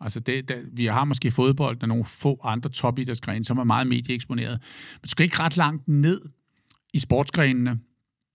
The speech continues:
eller, eller med landshold, før at landshold er en, en mega udgift for et forbund. Og det er jo klart, at den, den udgift kan man ikke klare helt alene.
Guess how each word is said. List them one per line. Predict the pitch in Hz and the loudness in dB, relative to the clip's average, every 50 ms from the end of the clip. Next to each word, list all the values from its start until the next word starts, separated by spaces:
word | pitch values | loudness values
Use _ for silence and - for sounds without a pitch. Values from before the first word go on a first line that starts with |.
| _ _ _ - - - - | _ _ _ -12 -10 -8 -4
eller, | 120 110 107 110 107 101 80 - - _ _ | -4 -2 -2 -2 -2 -4 -4 -8 -12 _ _
eller | - 113 107 110 107 107 101 98 95 90 - _ _ _ _ _ _ _ | -6 -4 -2 0 0 0 0 -2 -4 -6 -10 _ _ _ _ _ _ _
med | - 254 247 | 0 2 4
landshold, | - 214 131 139 - 160 151 123 - - - | 4 2 2 2 2 2 2 2 0 -4 -12
før | - - 143 135 135 | -2 0 2 2 2
at | 131 127 113 | 2 0 0
landshold | 113 117 139 - 147 127 120 | 0 0 0 -2 -2 -2 0
er | 113 | 0
en, | 107 107 104 - | -2 -2 -2 -2
en | 113 110 107 | -2 0 0
mega | 107 113 120 147 180 - - 175 | 2 2 2 2 2 2 2 0
udgift | 123 113 107 117 120 - - 127 - | 2 0 0 -2 -2 -4 -6 -6 -8
for | - - 107 | -8 -10 -10
et | - | -8
forbund. | - - 95 95 - 95 - _ _ _ _ _ _ _ _ _ _ _ - - - - _ _ | -8 -8 -8 -8 -10 -12 -16 _ _ _ _ _ _ _ _ _ _ _ -20 -20 -20 -20 _ _
Og | - 143 131 | -10 2 4
det | 160 | 4
er | 190 | 4
jo | 180 | 4
klart, | - 170 170 165 160 147 | 4 4 4 4 4 2
at | 127 | 0
den, | 156 156 156 - | -2 -2 -2 -2
den | 170 170 180 | -2 0 2
udgift | 175 147 139 139 - 156 135 - | 2 0 0 0 0 -2 -2 -2
kan | - 131 | -2 -2
man | 123 120 | -2 -2
ikke | 127 131 | -4 -6
klare | 127 - 139 131 131 127 | -6 -4 -4 -4 -4 -4
helt | 123 - 135 139 | -6 -6 -8 -6
alene. | 131 107 101 101 107 117 | -6 -6 -4 -4 -6 -6